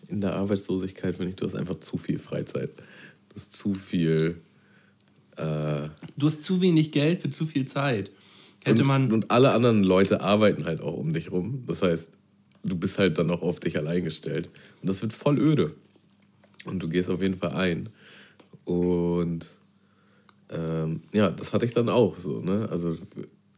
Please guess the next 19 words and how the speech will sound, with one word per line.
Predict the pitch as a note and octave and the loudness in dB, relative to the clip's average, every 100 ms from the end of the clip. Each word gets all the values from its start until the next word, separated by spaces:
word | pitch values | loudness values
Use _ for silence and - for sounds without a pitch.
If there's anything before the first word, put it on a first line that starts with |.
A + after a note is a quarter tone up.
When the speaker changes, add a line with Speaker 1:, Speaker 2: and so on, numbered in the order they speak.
| - | -14
Speaker 1:
das | - - | -12 -2
Ding | C3 B2+ | 2 2
ist, | G#2+ - | 0 0
in | A2+ | 4
Australien | C#3+ C3 - G#2 G2 | 4 2 2 4 4
hatte | F#2 | 0
ich | - | -2
dann | F#2 | -2
auch | F2 | -2
immer | E2 F2 | -2 -2
Menschen | E2 E2+ G#2+ - | 0 -2 -4 -6
um | D2 | -6
mich | D2+ - | -6 -6
rum | E2 | -4
und | D#2 D2 | -4 -4
die | |
meisten | D#2 E2+ G2+ D#2+ | -4 -2 -2 -6
waren | A#1+ C#2 | -6 -6
halt, | C#2+ | -8